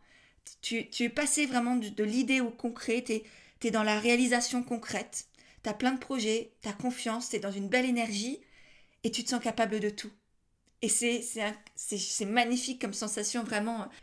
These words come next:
Je te le souhaite du fond du cœur de pouvoir vivre ces moments-là. Et, et du coup, c'est vraiment la bonne période là pour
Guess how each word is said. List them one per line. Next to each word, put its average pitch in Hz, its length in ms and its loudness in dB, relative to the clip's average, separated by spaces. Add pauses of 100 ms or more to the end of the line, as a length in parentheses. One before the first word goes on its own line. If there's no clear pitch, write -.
(120)
Je - 120 -4
te 240 80 0
le 233 60 2
souhaite 254 340 0
du 214 100 -6
fond 294 240 -2
du 269 160 2
cœur 254 240 0
de 214 80 -4
pouvoir 214 340 -4
vivre 233 380 -2
ces 220 180 -2
moments-là. 226 560 0 (880)
Et, 247 420 4
et 240 40 2
du 247 120 -2
coup, 339 140 2
c'est 247 180 2
vraiment 240 300 2
la 240 120 4
bonne 226 200 0
période 240 400 -2
là 233 160 2
pour 226 300 -8